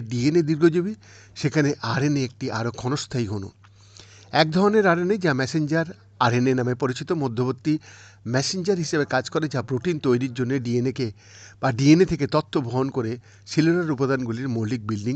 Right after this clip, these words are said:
ব্লক। ডিএনএ ক্ষতি গুরুতর, কারণ মিউটেশনগুলি কোষের বংশোদ্ধারের কাজে চলে যাবে। আর আরএনএ ক্ষতি সব সময়ে ঘটে এবং স্থায়ী মিউটেশন ঘটায় না। অতএব আমরা বিশ্বাস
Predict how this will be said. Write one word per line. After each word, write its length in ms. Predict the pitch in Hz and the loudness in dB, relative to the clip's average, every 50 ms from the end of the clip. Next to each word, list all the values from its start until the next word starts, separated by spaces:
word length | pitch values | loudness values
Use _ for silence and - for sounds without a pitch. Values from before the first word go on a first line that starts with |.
| 143 110 | -4 -4
ব্লক। 200 | 101 110 101 - - _ - - - _ - - 117 | -6 -6 -6 -6 -10 _ -20 -20 -20 _ -12 -4 0
ডিএনএ 360 | 151 190 220 226 233 269 285 285 262 - - | 2 4 4 4 4 2 0 0 -4 -8 -10
ক্ষতি 360 | - 160 160 156 - 165 160 196 233 - - - - - - - - - _ - - 113 104 | 0 0 0 0 2 -2 -2 -2 -2 -8 -12 -20 -20 -20 -20 -20 -20 -20 _ -16 -12 -6 -2
গুরুতর, 340 | 131 165 202 - 180 160 143 - 139 | -2 -2 0 2 2 0 0 0 0
কারণ 180 | 131 156 175 170 139 | 0 0 0 0 2
মিউটেশনগুলি 580 | 135 139 120 165 160 - 170 160 147 139 147 165 - | 0 0 0 0 -2 -2 -2 -2 0 0 0 0 0
কোষের 260 | 143 131 - 147 127 113 120 | -2 -4 -2 -2 -2 -2 -2
বংশোদ্ধারের 720 | 120 123 123 - 156 127 117 131 120 117 113 - 139 131 - | -4 -4 -4 -4 -6 -6 -6 -10 -14 -14 -8 -8 -6 -4 -4
কাজে 160 | 123 110 107 - | -4 -4 -4 -6
চলে 160 | 123 110 104 101 | -6 -6 -4 -6
যাবে। 160 | 104 95 101 101 - _ _ _ _ _ - _ _ _ _ - - - - - 113 113 | -8 -10 -12 -16 -18 _ _ _ _ _ -20 _ _ _ _ -20 -20 -18 -12 -6 -4 -4
আর 100 | 113 104 - - _ _ - - - - - - - - - - - - - 127 | -4 -4 -6 -14 _ _ -20 -20 -20 -20 -20 -20 -20 -20 -20 -20 -20 -8 0 2
আরএনএ 260 | 135 147 151 160 175 160 170 | 4 4 4 4 2 2 0
ক্ষতি 220 | 170 156 208 220 247 277 339 _ - - - - - - - | -2 -2 -2 -6 -8 -10 -12 _ -20 -20 -20 -16 -10 -8 0
সব 160 | - 165 175 - - - | 0 0 0 0 -6 -8
সময়ে 360 | - 135 131 131 135 127 117 117 147 185 226 254 - - _ - - - - | -6 -4 -2 0 0 0 0 0 -2 -2 -4 -4 -8 -18 _ -20 -20 -14 -8
ঘটে 260 | - 131 135 - 160 156 147 | -4 -4 -2 0 0 0 0
এবং 100 | 151 143 127 - | 0 -2 -4 -2
স্থায়ী 260 | - 139 131 143 147 139 | 0 0 2 2 2 2
মিউটেশন 360 | 127 127 123 135 - - 135 117 | 0 -2 -2 -4 -6 -6 -6 -6
ঘটায় 340 | 98 104 104 107 104 104 98 98 | -6 -8 -10 -8 -8 -8 -8 -10
না। 60 | 92 98 - - 123 | -12 -14 -14 -14 -12
অতএব 240 | - - 160 165 165 - - - - - - - - - - - - - - - | -6 -4 -4 -4 -6 -10 -20 -20 -20 -20 -20 -20 -20 -20 -20 -20 -20 -8 -2 0
আমরা 140 | 143 165 180 165 170 | 2 2 4 2 2
বিশ্বাস 240 | 170 - - 202 | 0 0 0 0